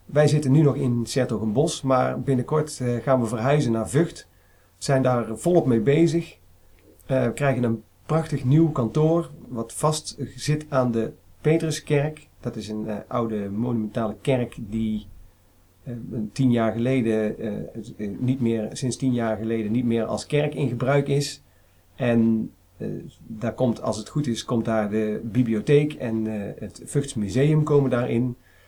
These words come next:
Nou, en voor de financiering van, eh, dat hele project hebben ze een aantal commerciële ruimtes eromheen gebouwd.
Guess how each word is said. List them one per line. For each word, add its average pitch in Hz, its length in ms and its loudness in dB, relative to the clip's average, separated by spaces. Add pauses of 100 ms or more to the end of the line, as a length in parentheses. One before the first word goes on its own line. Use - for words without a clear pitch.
(120)
Nou, 107 200 -2
en 101 80 -6
voor 113 200 -2
de 107 220 -2 (100)
financiering 127 840 0
van, 120 360 0
eh, 117 100 -2
dat 120 160 -4
hele 120 480 -2
project 117 540 0
hebben 113 220 -4
ze 110 100 -4
een 110 140 -4
aantal 113 320 -4
commerciële 135 540 0
ruimtes 117 380 0
eromheen 110 500 0
gebouwd. 113 560 0